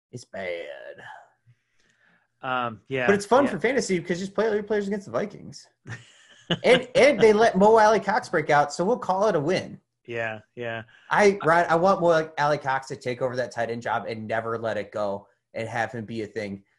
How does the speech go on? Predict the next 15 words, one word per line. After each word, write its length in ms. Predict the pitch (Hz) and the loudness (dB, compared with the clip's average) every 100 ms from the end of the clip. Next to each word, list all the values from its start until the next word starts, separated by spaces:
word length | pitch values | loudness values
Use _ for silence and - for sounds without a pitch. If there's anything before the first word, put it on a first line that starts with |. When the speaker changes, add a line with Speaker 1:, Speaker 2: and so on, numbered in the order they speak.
| _ _ _ - | _ _ _ -4
Speaker 1:
That, 200 | 123 - | -4 -6
like, 300 | 139 135 - _ _ _ _ _ 156 | -4 -4 -6 _ _ _ _ _ -2
Ryan, 220 | 175 160 | 0 0
this 180 | 208 208 | -4 -6
is 120 | 190 | -4
what 160 | 208 | -4
we 100 | 175 | -4
do 160 | 156 156 | -6 -6
this 180 | 151 139 | -6 -8
podcast 540 | - 127 131 139 131 | -4 -4 -4 -6 -8
for, 220 | 147 147 | -8 -8
is 100 | 123 | -8
for 160 | - 123 | -12 -16
players 600 | - 117 120 123 120 - _ | -10 -4 -4 -4 -8 -14 _
like 320 | 117 113 107 | -8 -8 -8